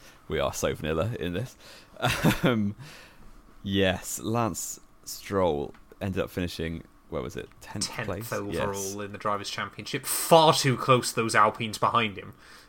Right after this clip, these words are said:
Speaker 2: And the fact that he
Speaker 1: Yeah.
Speaker 2: got beaten by rookie Oscar Piastri quite handedly.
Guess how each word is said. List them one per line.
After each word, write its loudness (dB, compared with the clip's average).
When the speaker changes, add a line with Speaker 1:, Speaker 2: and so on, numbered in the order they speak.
Speaker 2:
And 4
the 6
fact 12
that 6
he 6
Speaker 1:
Yeah. 2
Speaker 2:
got 4
beaten 4
by 8
rookie 0
Oscar 0
Piastri -2
quite -2
handedly. -8